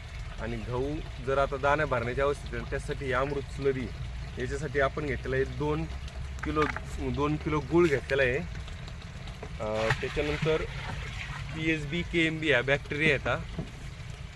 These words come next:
त्याच्यानंतर साधारणपणे दोन तीन लिटर ताक, याच्यात दोन तीन लिटर ताक घेतलेलं आहे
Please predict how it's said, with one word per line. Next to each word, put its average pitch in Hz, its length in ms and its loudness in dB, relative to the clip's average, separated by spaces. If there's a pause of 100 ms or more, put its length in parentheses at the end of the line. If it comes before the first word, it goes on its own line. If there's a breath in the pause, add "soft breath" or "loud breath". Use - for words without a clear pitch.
(120)
त्याच्यानंतर 147 760 2 (1160)
साधारणपणे 139 680 2 (420)
दोन 147 280 0
तीन 151 180 -2
लिटर 151 360 0
ताक, 160 360 6 (440)
याच्यात 139 240 -2
दोन 143 180 0
तीन 143 180 -4
लिटर 143 220 -2
ताक 151 280 4
घेतलेलं 127 340 -2
आहे 131 120 0